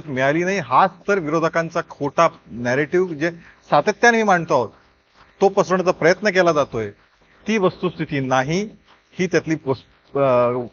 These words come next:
मी मांडण्यासाठी इथे आलोय. एक. दुसरं असं आहे की कुणाला, म्हणजे कुणी म्हणावं सत्तांतर होतंय, कशाच्या आधारावर म्हणावं? ज्या गोष्टी झाल्या त्या गोष्टीच्या, समजा लोकसभेमध्ये सगळ्यात महत्त्वाचं लक्षात घ्या, लोकसभेमध्ये आम्ही,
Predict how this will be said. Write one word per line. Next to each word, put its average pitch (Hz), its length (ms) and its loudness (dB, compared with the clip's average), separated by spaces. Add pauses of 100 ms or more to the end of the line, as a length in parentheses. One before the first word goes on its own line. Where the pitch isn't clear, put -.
(120)
मी 151 160 -6
मांडण्यासाठी 156 460 0
इथे 156 140 0
आलोय. 139 300 2
एक. 190 240 2 (840)
दुसरं 151 260 0
असं 202 200 2
आहे 208 120 2
की 208 240 -6
कुणाला, 226 420 -2 (160)
म्हणजे 202 160 -6
कुणी 226 260 -4
म्हणावं 196 380 2
सत्तांतर 170 420 -4
होतंय, 156 180 -2
कशाच्या 220 320 0
आधारावर 175 220 2
म्हणावं? 131 320 -4 (880)
ज्या 170 180 6
गोष्टी 190 320 -2
झाल्या 156 320 0 (540)
त्या 185 140 6
गोष्टीच्या, 175 640 0
समजा 156 360 0
लोकसभेमध्ये 175 720 0 (440)
सगळ्यात 214 340 4
महत्त्वाचं 190 360 0
लक्षात 170 200 -2
घ्या, 156 240 0 (600)
लोकसभेमध्ये 196 760 2 (120)
आम्ही, 165 380 0